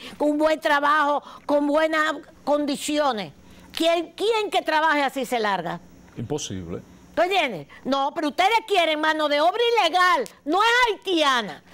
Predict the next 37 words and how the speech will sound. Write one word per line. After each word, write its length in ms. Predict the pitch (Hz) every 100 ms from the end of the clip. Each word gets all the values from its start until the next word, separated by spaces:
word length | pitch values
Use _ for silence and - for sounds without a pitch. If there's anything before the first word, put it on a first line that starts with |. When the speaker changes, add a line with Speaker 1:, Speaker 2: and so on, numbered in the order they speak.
| -
Speaker 1:
Pueden 340 | - 427 508 480
ser 280 | 440 453 427
suizos, 720 | - 427 523 508 - - 185 - - - - -
pero 100 | 302
ustedes 200 | 311 427 453
lo 60 |
que 120 | 427 392
quieren 280 | 415 415
es 80 | 415
mano 240 | 392 381 370
de 120 | 359
obra 180 | 392 440 427
ilegal, 640 | 359 277 302 302 269 175 _ _ - - - - - - - - - - -
pa' 180 | - 370
reventarla 840 | 359 359 349 320 254 403 415 415
y 60 | 392
explotarla. 680 | 381 370 311 - 359 320 226 - - - 427
Ese 140 | 415 427
es 160 | 359
el 100 | 330
chiste 300 | - 370 359
del 160 | 320 311
capitalismo. 680 | 311 294 277 277 311 254 196 -
Lo 180 | - 208
hacen 300 | 285 311 359
aquí 480 | 320 320 294 247 - - -
y 140 | -
lo 160 | 247 240
hacen 260 | 233 277
en 120 | 254 254
Estados 360 | 240 269 269
Unidos 240 | 277 277 285
y 80 | 262
lo 80 |
hacen 220 | 247 277 262
en 120 | 277
Europa. 480 | 269 262 269 208